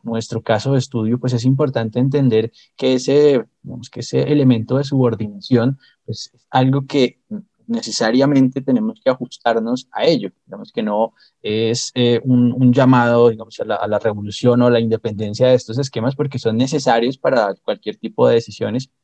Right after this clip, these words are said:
pero sí es necesario conseguir, eh, por ejemplo, un enfoque regional donde podamos colaborar con casos que son similares al de nosotros. Muy poco, digamos, en estructura, eh, que lo que hemos realizado junto con Perú para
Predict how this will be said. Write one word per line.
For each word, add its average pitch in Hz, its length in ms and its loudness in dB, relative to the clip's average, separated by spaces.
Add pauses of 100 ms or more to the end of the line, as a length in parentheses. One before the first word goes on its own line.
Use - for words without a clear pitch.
(380)
pero 156 180 2
sí 180 300 0
es 156 140 -2
necesario 156 500 0
conseguir, 120 560 -6 (380)
eh, 127 180 2
por 147 160 4
ejemplo, 123 240 2
un 135 100 2
enfoque 143 300 -4
regional 117 580 -4
donde 131 220 -2
podamos 113 420 -4
colaborar 127 680 0
con 127 220 -2
casos 123 340 -2
que - 100 -10
son 104 400 -8
similares 110 520 0
al 117 80 -4
de 104 100 -10
nosotros. - 500 -2 (440)
Muy 135 120 -6
poco, 139 300 2
digamos, 123 340 -2
en 139 80 0
estructura, 117 680 -4 (340)
eh, 98 600 -12 (580)
que 135 240 -6
lo 120 180 -6
que 113 100 -4
hemos 113 180 -2
realizado 123 540 0
junto 131 280 0
con 117 160 -4
Perú 107 300 -6
para 139 340 0